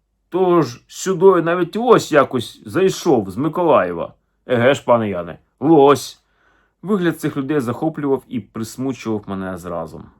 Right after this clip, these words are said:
Стан варварської темноти, до якої додавалася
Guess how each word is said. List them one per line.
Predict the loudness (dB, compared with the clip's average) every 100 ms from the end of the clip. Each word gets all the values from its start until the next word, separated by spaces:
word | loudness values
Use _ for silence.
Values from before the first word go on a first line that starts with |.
| _
Стан | -4 4 4 4
варварської | 0 0 0 -10 -12 -18 -12
темноти, | -10 -8 -8 -8
до | -4
якої | -4 -2 -4 -4
додавалася | -4 -2 0 0 -2 -8